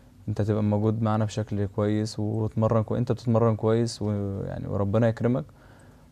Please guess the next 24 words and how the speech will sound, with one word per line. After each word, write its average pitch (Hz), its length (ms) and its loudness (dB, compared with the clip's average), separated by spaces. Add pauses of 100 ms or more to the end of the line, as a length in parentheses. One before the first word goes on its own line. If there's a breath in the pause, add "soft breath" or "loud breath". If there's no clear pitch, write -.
(160)
وتبقى 104 500 2
موجود 107 240 4
معانا 113 220 4
في 110 120 -2
ماتشات 107 320 -2
الدوري". 101 320 0 (840)
بدأت 110 320 4
ماتشات 120 380 2
الدوري، 120 360 4
أول 120 120 6
ماتشين 113 280 2
ما 113 100 4
لعبتش، 110 480 0 (220 soft breath)
بعد 107 160 0
كده 113 160 2
خدت 117 260 -2
ماتش 117 260 0
الجونة 110 320 2
وبقيت 101 240 0
معاه 101 200 0
بشكل 110 300 -2
أساسي 104 340 -2
على 101 160 -2
طول، 110 260 -2